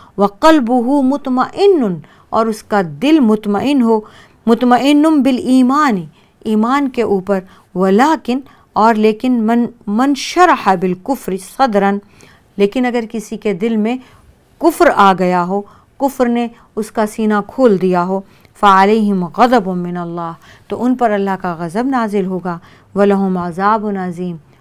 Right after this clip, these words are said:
और उनके लिए बड़ा अजाब है। अजीज़ान गिरामी, ये एक वाक़या हुआ था, अम्मार बिन यासिर एक सहाबी थे, उन पर बहुत तशद्दुद किया गया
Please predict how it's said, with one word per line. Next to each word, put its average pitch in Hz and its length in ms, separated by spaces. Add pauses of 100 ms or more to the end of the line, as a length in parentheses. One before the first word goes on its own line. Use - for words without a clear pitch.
(120)
और 185 140
उनके 185 260
लिए 180 200
बड़ा 170 340 (160)
अजाब 170 400
है। 127 160 (2000)
अजीज़ान 233 480
गिरामी, 233 380
ये 220 220
एक 202 160
वाक़या 180 400
हुआ 180 260
था, 214 200
अम्मार 185 440
बिन 185 180
यासिर 180 400 (540)
एक 180 140
सहाबी 185 520
थे, - 160 (800)
उन 277 140
पर 277 240
बहुत 285 360
तशद्दुद 196 520
किया 185 280
गया 180 260